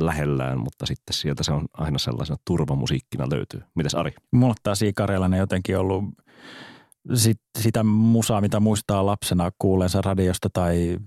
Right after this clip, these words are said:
Speaker 2: tai telkkarista, ja se oli jotenkin äärimmäisen tylsää ja, <laughs> mielenkiinnotonta. Se olisi, se olisi ollut isämusaa, jos mun isä olisi kuunnellut J Karjalaista, mut, mut ei, se ei se edes kuunnellut sitä.
Speaker 1: Mut
Speaker 2: Mu-, mut jotenkin ei, ei koskaan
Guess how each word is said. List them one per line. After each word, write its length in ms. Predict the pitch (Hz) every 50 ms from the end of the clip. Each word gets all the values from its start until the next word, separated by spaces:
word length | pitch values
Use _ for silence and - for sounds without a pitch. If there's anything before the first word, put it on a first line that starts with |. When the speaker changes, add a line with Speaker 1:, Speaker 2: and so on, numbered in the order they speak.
| - -
Speaker 2:
tai 160 | 98 87 87
telkkarista, 600 | - 98 90 92 - - - 90 - - - 90
ja 260 | 87 87 87 92 95
se 140 | - - 98
oli 140 | 87 90 92
jotenkin 400 | 87 - 95 92 - 101 98 101
äärimmäisen 480 | 95 95 98 95 87 90 92 95 92 -
tylsää 440 | - 107 101 98 95 - 92 87 87
ja, 220 | 85 82 82 82 - 139 - 92 90 76 73 65 - - 107 - 117 104 - - -
<laughs> 720 | - - - - 95 - - - - - _ _ _ _
mielenkiinnotonta. 1080 | 123 120 117 117 113 107 104 104 104 110 104 104 101 98 - 98 98 95 98 107 95 - _ _ _ - _ _ _ - - - - - - -
Se 100 | - -
olisi, 240 | 120 110 101 - -
se 80 | - 127
olisi 140 | 117 117 139
ollut 180 | 135 127 120
isämusaa, 480 | 127 - 135 117 107 107 101 110 104 98
jos 120 | 95 -
mun 100 | 107 101
isä 180 | 101 101 104 98
olisi 140 | 92 95 -
kuunnellut 440 | - - 107 107 101 98 95 92 90
J 120 | 90 92 92 90
Karjalaista, 500 | - 95 90 92 90 92 92 - - 107
mut, 140 | - - - _ _ - - 87 - - _ _ -
mut 160 | 117 113 104
ei, 260 | 101 101 95 92 92
se 100 | 92 98
ei 60 | 95 92
se 80 | 98
edes 100 | 92 87
kuunnellut 420 | - - 90 87 87 95 92 92 -
sitä. 260 | - - - - 117 - - - - - - - - - - - - - _ _ _ _ _ -
Speaker 1:
Mut 120 | - 123 131
Speaker 2:
Mu-, 240 | 143 135 - - 170
mut 160 | 156 151 139
jotenkin 380 | 151 139 147 131 139 135 123 - - _ - - - - - - -
ei, 260 | - 165 156 139 - -
ei 200 | 156 147 123 117
koskaan 560 | - 160 135 120 - - - 104 98 92 92